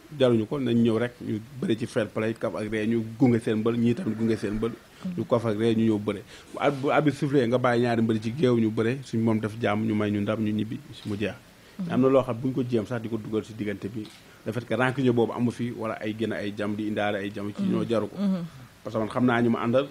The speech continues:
Speaker 2: Mhm.
Speaker 1: xam naa tamit fu ma jugee. Te am na loo xam ne boo ci woowee booy rek, bu la ci wuysoo après day doon leneen loo xam ne jaru ko. Foofu rek
Speaker 2: Loolu
Speaker 1: laay
Speaker 2: nag
Speaker 1: lancer appel bu baax.
Speaker 2: dañoo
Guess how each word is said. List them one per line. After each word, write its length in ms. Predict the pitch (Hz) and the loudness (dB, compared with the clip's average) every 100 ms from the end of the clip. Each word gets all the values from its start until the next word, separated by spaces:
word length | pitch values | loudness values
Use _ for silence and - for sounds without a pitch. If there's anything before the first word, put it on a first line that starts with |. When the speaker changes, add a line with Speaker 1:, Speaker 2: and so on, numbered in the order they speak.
| - | -8
Speaker 2:
Mhm. 100 | 180 | -6
Speaker 1:
xam 120 | 135 | -2
naa 120 | 120 | -2
tamit 140 | 120 110 | -2 -4
fu 80 | 123 | 0
ma 80 | 123 | 0
jugee. 200 | 113 101 - - - - - - | 0 -6 -8 -20 -20 -20 -20 -14
Te 40 | 104 | -4
am 80 | 117 | 2
na 60 | 135 | 4
loo 140 | 131 | 4
xam 120 | 131 | 2
ne 60 | 117 | 0
boo 140 | 123 | 0
ci 60 | 131 | 0
woowee 220 | 131 127 | 2 2
booy 260 | 117 117 110 | 2 0 0
rek, 120 | 117 - | -4 -8
bu 120 | 117 | -4
la 60 | 117 | -4
ci 80 | 117 | -2
wuysoo 300 | 113 107 101 | -2 -2 -6
après 200 | 101 104 | -6 -8
day 140 | 101 | -6
doon 140 | 104 101 | -4 -4
leneen 300 | 101 113 107 | -4 -2 -2
loo 100 | 107 | -4
xam 100 | 107 | -8
ne 60 | 98 | -8
jaru 180 | 98 95 | -8 -8
ko. 120 | - - - - - - | -14 -20 -20 -20 -20 -10
Foofu 140 | 110 110 | -2 0
rek 80 | 117 | 2
Speaker 2:
Loolu 80 | |
Speaker 1:
laay 100 | 110 | 2
Speaker 2:
nag 100 | 107 | 2
Speaker 1:
lancer 160 | 104 - | -2 -6
appel 180 | 101 95 | -10 -10
bu 80 | 98 113 | -10 -10
baax. 100 | 110 - | -10 -4
Speaker 2:
dañoo 240 | 196 233 | 2 4